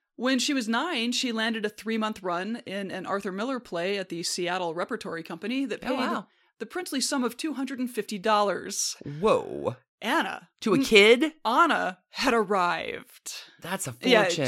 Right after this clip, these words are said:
Speaker 1: sh-, yeah, she says she felt like she was rolling in dough. It was, like, it was awesome. Anyway, it was plenty, uh, enough encouragement to,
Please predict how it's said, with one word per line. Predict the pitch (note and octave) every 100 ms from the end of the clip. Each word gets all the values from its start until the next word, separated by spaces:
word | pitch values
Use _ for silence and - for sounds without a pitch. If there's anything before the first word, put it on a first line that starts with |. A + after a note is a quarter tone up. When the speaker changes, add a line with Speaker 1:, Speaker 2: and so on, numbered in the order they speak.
| A2 G2
Speaker 1:
sh-, |
yeah, | G#3 F3 D3
she | - A3+
says | A#3 G#3+ -
she | A3
felt | G3
like | F3+ D#3+
she |
was | F3 F3
rolling | E3 E3
in | D#3+
dough. | E3 D#3+ - -
It |
was, | F3+ -
like, | -
it | - _ _ _ -
was | -
awesome. | - - - - C4
Anyway, | C4 G#3+
it | G#3
was | B3 A#3 - - _ _ _
plenty, | - C#4 C4+ C4 A#3+ G#3+ F3+ E3 _ -
uh, | G3+ F#3 -
enough | A3 G#3+ G#3
encouragement | G3 F#3+ F3+ F3+ F3 E3
to, | - E3+